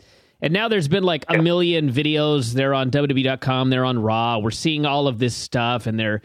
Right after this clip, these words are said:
Speaker 1: talking about the new era of W W E, and, and they recruit guys, and everything you would ever want to learn in pro
Speaker 2: Mm-hmm.
Speaker 1: wrestling is there. You've got the trainer's room, you've got all these rings, everything like that.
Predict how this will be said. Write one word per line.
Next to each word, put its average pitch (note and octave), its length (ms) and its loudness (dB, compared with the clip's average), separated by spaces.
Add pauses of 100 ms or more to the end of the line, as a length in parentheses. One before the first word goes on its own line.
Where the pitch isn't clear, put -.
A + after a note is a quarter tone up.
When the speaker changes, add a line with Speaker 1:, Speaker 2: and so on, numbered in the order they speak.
(360)
Speaker 1:
talking F#3+ 320 0
about E3+ 320 0
the D3+ 80 -2
new E3 260 2
era D#3 300 2
of C3+ 120 0
W C#3+ 200 0
W C3+ 320 2
E, C3 360 0
and, G#2 220 -4
and A#2+ 220 0
they B2+ 120 2
recruit C#3+ 540 0
guys, C#3 520 0
and C#3+ 120 2
everything C4+ 360 -2
you A3+ 100 0
would G#3 60 2
ever G3+ 240 0
want E3 540 0 (420)
to F3 100 0
learn F3+ 360 0
in E3 160 -4
pro E3 140 2
Speaker 2:
Mm-hmm. D3 80 2
Speaker 1:
wrestling A2+ 580 -2
is B2+ 240 0
there. A2 260 -2
You've G2+ 180 -4
got B2 260 -2
the G#2+ 60 -8
trainer's G3+ 640 -2
room, F#3+ 420 2
you've C#3 180 0
got C#3+ 180 0
all D3 180 0
these A#2+ 300 -2
rings, G#3 500 0
everything F#3 280 0
like D#3+ 160 0
that. E3+ 360 -2